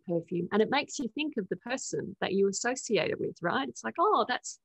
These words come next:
the perfume that so-and-so wears." It's like the Divine Mother has a perfume, and when you recognize it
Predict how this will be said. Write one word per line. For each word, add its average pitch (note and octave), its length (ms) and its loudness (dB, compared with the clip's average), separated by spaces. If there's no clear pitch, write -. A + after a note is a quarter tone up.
the F#3+ 80 -8
perfume F#3+ 480 0
that F#3 140 -4
so-and-so A3+ 600 -2
wears." - 480 -8
It's - 160 -10
like D4+ 200 0
the D4 80 -4
Divine A3 400 2
Mother G3 220 2
has F3 260 -2
a - 180 -8
perfume, F3+ 460 0
and F#3+ 160 2
when C#4 180 2
you C4+ 160 2
recognize F3 720 0
it - 200 -2